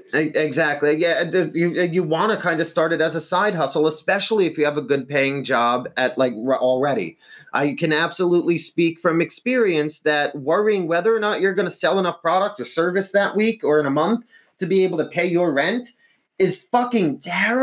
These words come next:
terrifying. Not knowing where your next paycheck is coming in, because now I don't have, you know, Bob Smith, who started a company years and years ago or just happens to be my boss, writing me a check every two weeks. If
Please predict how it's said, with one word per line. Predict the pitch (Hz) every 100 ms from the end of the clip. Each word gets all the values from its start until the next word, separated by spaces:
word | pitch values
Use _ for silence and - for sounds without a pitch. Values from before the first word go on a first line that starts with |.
| 254
terrifying. | - - 151 110 98 90 82 85 _ _ _ _ _ _
Not | - 185 247 220
knowing | 208 233 226 190 160
where | 196 240
your | 226 233
next | 226 208 208 -
paycheck | 208 233 233 170 151
is | 139 -
coming | 165 151 135
in, | 131 139
because | 139 160 151 147 -
now | 160 202 214
I | 202
don't | 208 -
have, | 196 226 254 208 190
you | 185
know, | 165 160
Bob | 165 165 160
Smith, | - 190 214
who | 190
started | 151 180 208 226
a | 185
company | 165 151 156
years | 143 143 147
and | 139
years | 135 143
ago | 135 139 139
or | 139
just | 131 131
happens | 151 151 151 139
to | 139
be | 147
my | 135
boss, | 123 180 175 -
writing | 143 151 160
me | 175
a |
check | 185 220 -
every | 226 151 123
two | 131 113
weeks. | 98 82 -
If | - -